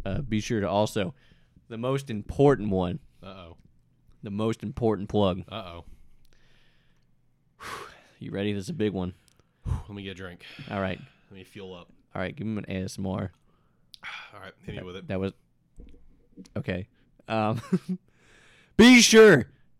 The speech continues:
Speaker 1: to check out the D B A.
Speaker 2: Yep.
Speaker 1: You can come join the Discord.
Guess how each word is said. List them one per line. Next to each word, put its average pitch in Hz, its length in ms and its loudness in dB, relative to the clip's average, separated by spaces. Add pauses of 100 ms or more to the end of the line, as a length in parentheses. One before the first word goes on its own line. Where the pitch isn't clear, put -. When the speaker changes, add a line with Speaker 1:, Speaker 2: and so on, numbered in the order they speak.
Speaker 1:
to 123 80 -6
check 127 260 4
out 123 240 2
the 110 80 -2
D 107 180 4
B 101 180 4
A. 98 240 2 (260)
Speaker 2:
Yep. 92 140 -14 (880)
Speaker 1:
You 104 100 -6
can 104 100 -4
come 110 180 -2
join 104 220 0
the 95 80 -4
Discord. 95 540 -6